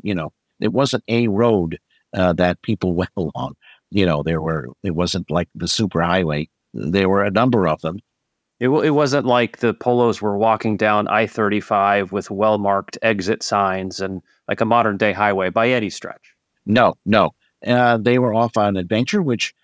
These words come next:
Speaker 1: could be very dangerous. The fact that they even survived it, I think, speaks well of their abilities and their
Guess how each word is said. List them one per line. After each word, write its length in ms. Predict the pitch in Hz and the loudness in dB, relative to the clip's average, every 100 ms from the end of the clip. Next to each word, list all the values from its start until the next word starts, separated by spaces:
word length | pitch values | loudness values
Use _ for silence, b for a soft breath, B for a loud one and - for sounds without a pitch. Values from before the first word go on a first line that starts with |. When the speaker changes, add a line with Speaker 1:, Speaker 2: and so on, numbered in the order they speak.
| - | -6
Speaker 1:
could 240 | - 131 | -2 0
be 160 | 120 120 | 0 0
very 260 | 104 110 107 | 2 2 0
dangerous. 580 | 101 101 104 160 - - b b | 2 0 2 -2 -4 -12 b b
The 80 | 107 | -2
fact 260 | 131 175 - | 0 0 -2
that 140 | 117 | -2
they 80 | 104 | -2
even 260 | 120 156 | 0 -2
survived 640 | 110 - 101 92 139 175 76 | -2 -2 -2 0 0 0 -4
it, 140 | 58 _ - | -12 _ -4
I 180 | 85 87 | -2 -2
think, 280 | 95 92 - _ | -2 -2 -4 _
speaks 440 | - - 120 - | -8 -2 -2 -2
well 380 | 104 104 104 101 | 0 2 2 2
of 240 | 92 87 87 | 0 -2 0
their 420 | 87 87 82 82 _ _ - | 0 2 0 -4 _ _ -8
abilities 720 | 95 85 104 110 104 101 104 | -2 2 2 2 2 0 0
and 220 | 95 85 | 0 0
their 280 | 82 82 78 | 0 0 -2